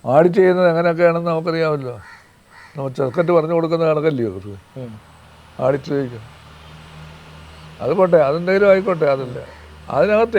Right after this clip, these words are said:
Speaker 1: ഏതെങ്കിലും ഒരു തരത്തിൽ ജനങ്ങൾക്ക് പ്രയോജനമുള്ള എന്തെങ്കിലും ഒരു കാര്യം വേണമല്ലോ. ഞാൻ മനസ്സിലാക്കുന്നത് ഇയാളുടെ മകൻ ബി ജെ പിയുടെ
Speaker 2: ഉം. ബി ഡി ജെ എസിന്റെ ഘടകകക്ഷിയാണ്.
Speaker 1: ഘടകകക്ഷിയാണ്. അപ്പോൾ ആ, അതിൻ്റെ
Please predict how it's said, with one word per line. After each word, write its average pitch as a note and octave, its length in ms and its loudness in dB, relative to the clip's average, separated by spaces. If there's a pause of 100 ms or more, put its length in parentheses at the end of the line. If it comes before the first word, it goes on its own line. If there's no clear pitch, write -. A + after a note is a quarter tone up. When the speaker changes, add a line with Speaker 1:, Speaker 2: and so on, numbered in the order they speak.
Speaker 1:
ഏതെങ്കിലും A3 360 4
ഒരു A3 120 0
തരത്തിൽ E3+ 320 4 (120)
ജനങ്ങൾക്ക് G3 320 0 (100)
പ്രയോജനമുള്ള G3 640 2 (140)
എന്തെങ്കിലും G3 360 -2
ഒരു G3 140 -2
കാര്യം G3 300 2
വേണമല്ലോ. F#3 420 -2 (440)
ഞാൻ A#2 180 -6
മനസ്സിലാക്കുന്നത് G#2 760 -4 (340)
ഇയാളുടെ B2+ 300 -4
മകൻ C#3+ 220 -4 (320)
ബി B2+ 140 -8
ജെ C#3 160 -2
പിയുടെ B2 260 -6 (500)
Speaker 2:
ഉം. A#2+ 100 -20 (240)
ബി C#3 160 -12
ഡി C#3+ 120 -12
ജെ D3 120 -8
എസിന്റെ C3+ 360 -14
ഘടകകക്ഷിയാണ്. A2 400 -4
Speaker 1:
ഘടകകക്ഷിയാണ്. G2 680 -10 (1080)
അപ്പോൾ A#2+ 180 -2 (180)
ആ, E3 40 2 (640)
അതിൻ്റെ E3 240 0